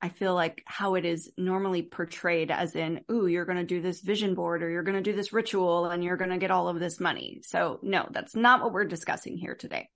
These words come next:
But I am gonna start out with a story like that. So I remember being four and five years old. I had an uncle who was very well read. He was always doing lots of different research,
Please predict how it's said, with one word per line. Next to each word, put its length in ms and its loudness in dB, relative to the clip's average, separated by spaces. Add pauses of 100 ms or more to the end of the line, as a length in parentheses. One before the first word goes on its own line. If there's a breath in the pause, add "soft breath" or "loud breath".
(140)
But 120 8
I 80 8
am 260 6
gonna 140 2
start 300 2
out 160 6
with 100 -4
a 60 -2
story 400 -6
like 180 -6
that. 200 -4 (340)
So 440 8 (360 loud breath)
I 80 4
remember 420 4
being 300 0
four 260 2
and 180 0
five 220 2
years 220 -2
old. 340 4 (360)
I 140 -2
had 240 4
an 140 4
uncle 580 2
who 640 4 (140)
was 140 -4
very 420 2
well 460 4
read. 360 2
He 540 -2
was 300 -4 (120)
always 400 2
doing 300 2
lots 260 2
of 80 -6
different 320 -4
research, 800 -4